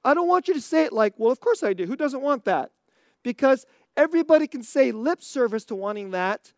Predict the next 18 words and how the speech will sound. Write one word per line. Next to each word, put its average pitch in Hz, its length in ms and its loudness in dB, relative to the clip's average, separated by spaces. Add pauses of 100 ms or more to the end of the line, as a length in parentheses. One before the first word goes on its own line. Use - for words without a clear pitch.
(260)
but 185 240 0
then 285 320 0
when 254 120 -6
you 247 160 -6
actually 277 340 0
run 220 260 0
around 330 300 6
in 285 60 -4
your 254 140 -2
life, 262 400 0 (200)
what 226 140 0
do 302 60 -6
we 285 180 0
actually 254 460 0
do? 277 180 -6
We, 208 160 -8 (160)
we 214 120 -10
spend 202 300 -8